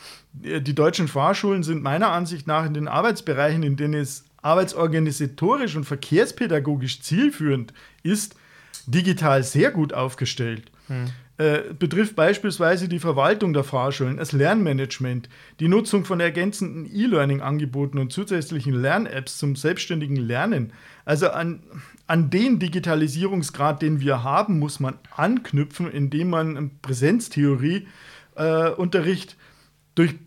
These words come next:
Speaker 1: drauf bezogene E-Learning-Einheiten zum selbstständigen Vor- und Nachbereiten ergänzt beispielsweise.
Speaker 2: Mhm.
Speaker 1: Ähm, ein wichtiger Punkt in der Berufskraftfahreraus- und Weiterbildung waren auch zwölf, die, die geplanten zwölf Stunden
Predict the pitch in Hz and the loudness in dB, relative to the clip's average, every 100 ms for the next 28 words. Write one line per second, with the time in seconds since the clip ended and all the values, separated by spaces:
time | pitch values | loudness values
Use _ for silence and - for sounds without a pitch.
0 | - 139 156 160 147 165 143 147 170 214 | -4 4 4 4 0 0 0 0 2 4
1 | 196 190 190 185 160 180 165 170 170 170 | 6 6 4 0 0 2 2 2 2 -2
2 | 165 160 151 156 170 - 165 160 147 139 | -2 -2 -2 0 -2 -4 -2 0 -2 0
3 | 156 147 156 226 196 135 139 139 143 131 | 0 2 2 2 0 2 2 2 -2 -4
4 | - 135 127 147 156 131 - 131 147 - | -4 -4 2 2 2 -2 0 0 2 2
5 | 143 127 127 135 139 127 107 - - - | 0 2 0 0 0 -2 -6 -12 -20 -8
6 | 139 127 147 147 147 - - 160 247 233 | -4 0 2 2 -2 -8 -6 0 0 0
7 | 185 180 190 214 180 165 151 156 254 - | 0 2 2 2 0 0 0 -2 -2 0
8 | 147 143 143 135 143 160 147 135 143 165 | -2 2 0 2 0 0 -2 0 0 0
9 | 143 156 156 139 147 170 135 151 - 156 | -2 0 0 2 2 2 -2 -2 0 0
10 | 170 139 151 - 151 139 147 151 170 175 | 0 -4 -8 -6 -6 -4 0 2 2 -2
11 | - 165 170 - 165 156 | -2 -2 -2 -2 -4 -2